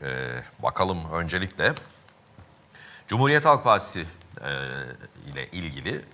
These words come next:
e, tartışma, e, sürüyor. Tabii C H P ile ilgili diyoruz ama, e, bir şekilde işte saraya çıktığı iddia edilen C H P'li ya da, e, saraya bir C H P'linin çıktığı iddiasıyla,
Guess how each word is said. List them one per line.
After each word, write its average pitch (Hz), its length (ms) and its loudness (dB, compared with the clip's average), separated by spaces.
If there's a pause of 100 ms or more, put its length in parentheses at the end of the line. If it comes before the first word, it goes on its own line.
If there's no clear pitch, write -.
e, 65 220 -8
tartışma, - 720 0 (320)
e, - 40 -12
sürüyor. - 560 -2
Tabii 143 360 4 (140)
C 107 200 4
H 117 80 0
P 160 100 0
ile 139 160 -2
ilgili 110 640 -4
diyoruz 76 320 -6
ama, 110 300 2 (600)
e, 71 200 -4
bir 98 60 -6
şekilde 92 580 0
işte - 220 -14
saraya 110 680 4
çıktığı 104 460 -8
iddia 82 460 -2
edilen 76 300 -4 (140)
C 80 200 -6
H 73 120 -6
P'li 64 280 -10
ya 80 120 -4
da, 92 220 -2 (280)
e, 73 220 -4
saraya 98 480 0
bir 104 120 -6
C 92 240 -6
H 92 40 -4
P'linin 101 360 -8
çıktığı 117 460 -12
iddiasıyla, 90 1000 -2